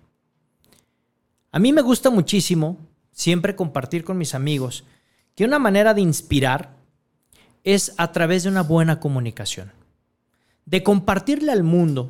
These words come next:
no solamente las cosas positivas. Y a lo mejor durante el programa, no solamente el día de hoy, sino a lo largo de todos los martes que me vas a estar escuchando.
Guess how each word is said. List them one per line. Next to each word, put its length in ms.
no 100
solamente 480
las 160
cosas 320
positivas. 720
Y 120
a 40
lo 100
mejor 380
durante 320
el 100
programa, 540
no 120
solamente 600
el 80
día 160
de 80
hoy, 240
sino 280
a 40
lo 120
largo 360
de 100
todos 320
los 160
martes 400
que 100
me 80
vas 160
a 40
estar 220
escuchando. 640